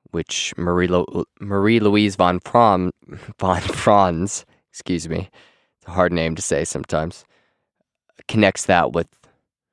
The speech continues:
this idea of, of this motif of the, of the birth passage. So, I guess the, my point in saying that is, is to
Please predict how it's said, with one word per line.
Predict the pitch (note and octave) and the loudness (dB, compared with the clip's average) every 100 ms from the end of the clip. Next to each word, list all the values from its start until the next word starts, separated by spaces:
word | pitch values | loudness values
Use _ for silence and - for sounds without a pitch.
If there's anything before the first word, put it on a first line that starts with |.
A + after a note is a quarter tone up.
| _ _ _ _ _ | _ _ _ _ _
this | F#2 F2+ | -8 0
idea | F#2 F2+ F#2+ F#2 F#2+ | 2 2 2 2 4
of, | E2+ D#2+ | 4 0
of | D2+ F2 | -4 -4
this | F2 E2+ | -2 -2
motif | F2+ F2 - - B2 F#2+ - | 0 0 0 0 0 0 -4
of | D#2 | -4
the, | F2 D#2+ D2+ - - _ _ _ _ _ _ _ _ _ _ | -2 -4 -4 -8 -18 _ _ _ _ _ _ _ _ _ _
of | D#2+ - | -18 -12
the | F2 D#2+ D#2 D2+ - _ _ _ _ _ - - | -6 -4 -4 -8 -14 _ _ _ _ _ -14 -2
birth | G2+ F2+ - | 0 0 -2
passage. | F#2 D2+ - G1+ - - - _ _ _ _ _ _ _ _ _ _ _ _ | -2 -2 -4 -12 -12 -14 -18 _ _ _ _ _ _ _ _ _ _ _ _
So, | - A#2+ A2+ G2+ - _ _ _ _ _ _ _ _ _ _ _ _ _ - | 2 6 6 4 0 _ _ _ _ _ _ _ _ _ _ _ _ _ -8
I | G#2+ | -2
guess | A#2+ A#2+ - - - | 2 2 0 -10 -10
the, | - G#2 - - - G1+ - - | -2 0 0 -4 -8 -10 -14 -14
my | F2+ F#2+ | -4 -4
point | F#2+ - G#2+ | -2 0 2
in | F#2 | 2
saying | - A2 F#2+ | 2 2 2
that | E2 E2 | 0 -2
is, | E2 - | -6 -8
is | E2 D#2+ - - _ _ _ _ _ _ _ _ _ _ - | -10 -10 -14 -18 _ _ _ _ _ _ _ _ _ _ -14
to | - | -10